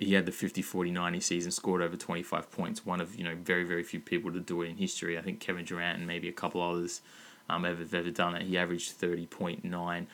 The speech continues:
I think when he's healthy and when he's playing, um,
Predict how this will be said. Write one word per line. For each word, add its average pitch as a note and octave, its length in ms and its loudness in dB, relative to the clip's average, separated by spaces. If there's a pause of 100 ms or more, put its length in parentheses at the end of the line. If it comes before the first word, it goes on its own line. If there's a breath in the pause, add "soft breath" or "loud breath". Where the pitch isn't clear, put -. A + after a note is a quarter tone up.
(200 loud breath)
I F#2 60 -6
think F#2+ 140 -4
when F#2 100 0
he's F2+ 100 -2
healthy F2+ 540 4
and F2+ 100 -4
when F2 80 -6
he's E2+ 100 -8
playing, E2+ 560 0 (340 loud breath)
um, E2+ 520 -2